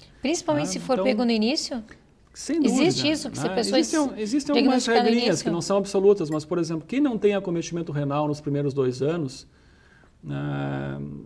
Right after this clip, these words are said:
Speaker 2: não que não possa ter, mas é mais raro que venha a ter depois.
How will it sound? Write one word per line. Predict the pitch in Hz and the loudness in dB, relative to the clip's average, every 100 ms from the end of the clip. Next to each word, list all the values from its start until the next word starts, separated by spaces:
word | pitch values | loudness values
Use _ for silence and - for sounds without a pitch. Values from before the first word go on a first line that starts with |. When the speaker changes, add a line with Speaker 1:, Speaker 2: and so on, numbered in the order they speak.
| - - - - - | -20 -20 -20 -18 -8
Speaker 2:
não | 185 | -6
que | 220 | -6
não | 240 | -6
possa | 233 247 - | -6 -8 -6
ter, | 254 | -4
mas | 208 135 | -4 -2
é | 147 | -2
mais | 165 170 | -4 -4
raro | 165 175 170 | -2 -2 -2
que | 160 | -4
venha | 156 160 | -4 -4
a | |
ter | 151 160 | -4 -6
depois. | 160 165 165 135 - | -6 -2 -2 -2 -6